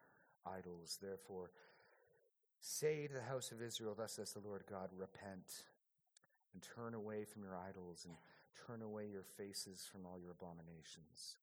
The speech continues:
For any one of the house of Israel, or the strangers who sojourn in Israel, who separates himself from me, taking his idols into his heart, putting the stumbling block of his iniquity before his face,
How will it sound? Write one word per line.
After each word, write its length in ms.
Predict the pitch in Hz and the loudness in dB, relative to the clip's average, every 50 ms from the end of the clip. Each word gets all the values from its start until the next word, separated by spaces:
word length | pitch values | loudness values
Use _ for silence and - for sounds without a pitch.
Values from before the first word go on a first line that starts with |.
| _ _ _ _ _ _ _ _ _ _ _ _ _ _ _ | _ _ _ _ _ _ _ _ _ _ _ _ _ _ _
For 140 | - 110 113 | 2 2 4
any 120 | 123 139 147 | 6 6 6
one 140 | 147 156 151 | 6 6 4
of 60 | 127 | 4
the 60 | 123 | 4
house 260 | 131 135 131 127 - | 6 6 4 4 2
of 120 | 117 107 113 | -2 -2 -2
Israel, 480 | 120 110 - 110 104 92 87 82 78 - - - - | 0 0 0 -2 -2 -2 -2 -4 -8 -12 -18 -20 -14
or 60 | 92 | -12
the 80 | 92 95 | -6 -4
strangers 680 | - - - - 127 127 127 131 127 107 104 98 90 | -4 -2 0 2 2 2 4 2 2 0 0 -2 -2
who 100 | - 104 | -4 -4
sojourn 480 | - - - 98 98 110 117 120 127 120 | -4 -6 -6 -4 0 2 4 4 4 4
in 140 | 107 101 95 | 4 2 0
Israel, 320 | 92 90 - 92 85 85 101 | 0 -2 -4 -6 -8 -8 -6
who 120 | 101 98 - - - - - - - - | -8 -8 -6 -8 -12 -12 -12 -12 -6 -2
separates 680 | - - - - - 127 120 - - 131 127 123 - | 0 2 2 2 2 0 0 2 2 2 2 2 0
himself 460 | 117 113 - - - 117 110 107 - | 0 0 0 2 4 4 4 4 4
from 180 | - 120 107 104 | 0 -2 0 0
me, 160 | 101 98 98 | 2 0 0
taking 380 | - 123 123 127 127 139 139 135 | 2 2 2 2 4 2 2 4
his 160 | 131 123 131 | 4 6 8
idols 380 | 120 120 123 127 120 117 117 | 8 8 8 6 4 2 0
into 180 | 117 113 117 123 | -2 -2 -2 -2
his 140 | 127 117 - | -4 -4 -2
heart, 300 | 110 104 101 107 - - | -2 -2 -2 -2 -4 -4
putting 300 | - - 101 107 120 120 | 0 4 4 4 6 4
the 80 | 120 117 | 2 2
stumbling 440 | - - 117 113 110 113 117 117 110 | 2 2 2 2 2 2 0 0 0
block 260 | 110 110 107 107 - | 0 0 0 -2 -4
of 60 | - | -6
his 140 | 110 104 - | -8 -4 -2
iniquity 360 | 110 104 104 - 120 107 110 | 0 0 0 0 -2 -2 -2
before 300 | 104 110 - - 107 104 | -2 -4 -4 -2 0 0
his 120 | 104 101 | 0 -2
face, 380 | - - - 95 92 92 90 | -4 -2 -2 0 0 0 0